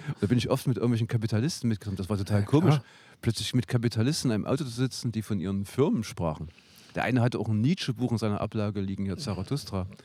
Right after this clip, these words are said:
Speaker 2: Toll.
Speaker 1: Und da habe ich relativ schnell festgestellt, dass diese Kapitalisten einfach viel sympathischer und gebildeter sind als die Hippies.
Speaker 2: Ja, es ist halt die Frage, was sie mit ihrer Bildung anfangen, ne?
Speaker 1: Ja, sich solche Worte ausdenken wie Neoliberalismus.
Speaker 2: Genau.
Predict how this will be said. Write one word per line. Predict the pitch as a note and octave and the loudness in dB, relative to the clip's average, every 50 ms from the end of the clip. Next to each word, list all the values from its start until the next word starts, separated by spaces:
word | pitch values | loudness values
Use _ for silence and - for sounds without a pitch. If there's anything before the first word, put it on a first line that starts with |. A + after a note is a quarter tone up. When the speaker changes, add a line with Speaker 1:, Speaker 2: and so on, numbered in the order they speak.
| - | -12
Speaker 2:
Toll. | - - E2+ - C#3+ F3 D#3+ - | -8 -6 0 2 4 4 4 2
Speaker 1:
Und | - - | -2 -4
da | F2+ | -4
habe | F2+ E2+ | -4 -4
ich | F2 - | -2 0
relativ | G2+ A2+ A2 - A2+ - | 0 2 2 2 0 2
schnell | - B2 A#2+ | 4 4 4
festgestellt, | - - C3 - - - B2+ A#2 - - - - - - _ _ _ - | 4 4 2 0 2 2 0 0 0 -2 -8 -20 -20 -20 _ _ _ -16
dass | - F2+ | -12 -10
diese | - F#2 E2 G2 | -8 -6 -6 -4
Kapitalisten | F#2+ - G2 - - - F2+ G2+ G#2+ - - A2+ - | -4 -4 -4 -4 -2 0 0 0 0 -2 -4 -4 -6
einfach | G2 - G#2 E2+ | -4 -6 -6 -6
viel | - - A2+ | -2 0 0
sympathischer | G#2+ - G#2 F#2 - F#2+ G2+ A2+ - A2 A#2 A2 | 0 0 -2 -2 -2 -2 -2 -2 -2 -2 -2 -2
und | G#2 G2+ | -2 -2
gebildeter | - G2+ - - C#3 D#3 - - - - | -4 -2 2 2 2 2 2 0 0 -2
sind | G#2+ - A#2 A2 - | -2 0 -2 -2 -2
als | - A2 G2+ | -2 -4 -4
die | - G#2 | -2 0
Hippies. | G#2 D3 - - G2 F2+ - - - - - - A#2+ A2+ | 0 0 0 0 -2 -2 -2 -6 -14 -18 -14 -10 -8 -6
Speaker 2:
Ja, | A#2 A#2+ C#3 D3+ D3 | -2 0 2 4 4
es | C3 - | 2 2
ist | - | -2
halt | C#3+ C3+ | -4 -4
die | B2+ | -4
Frage, | - - D3+ D3 C3+ | -2 -2 0 0 0
was | C3+ B2+ - | -2 -2 -2
sie | C#3+ | -2
mit | C3 A2 | -2 -2
ihrer | - B2+ B2 A#2+ | -2 -2 -2 2
Bildung | A2+ C3+ C#3+ C#3+ C#3 C3 | 4 4 6 6 4 4
anfangen, | - - F3 E3+ - D#3+ C#3 A2 | 2 0 0 0 0 -2 -4 -2
ne? | G#2+ A2 | -2 -2
Speaker 1:
Ja, | E2+ | -2
sich | E2 F#2 F#2 | -2 -2 0
solche | F#2 A#2+ A#2+ - B2 G2 | 2 2 4 4 4 6
Worte | G2 C#3+ C3 - C3+ - | 6 6 6 6 4 4
ausdenken | B2+ - - - C3+ C#3 B2+ - B2 A#2+ | 2 0 2 2 4 4 4 4 4 4
wie | A#2+ B2 | 4 4
Neoliberalismus. | A2+ A#2 C#3 C#3 - C3 A2 A2 G2 G2 G2 F2 G2+ G2+ A2 C3+ - - G#2 F2+ B2 A#2 | 4 4 4 4 4 4 2 2 0 0 0 0 0 0 0 -2 -2 -2 -2 -2 -2 -2
Speaker 2:
Genau. | - - | -4 -6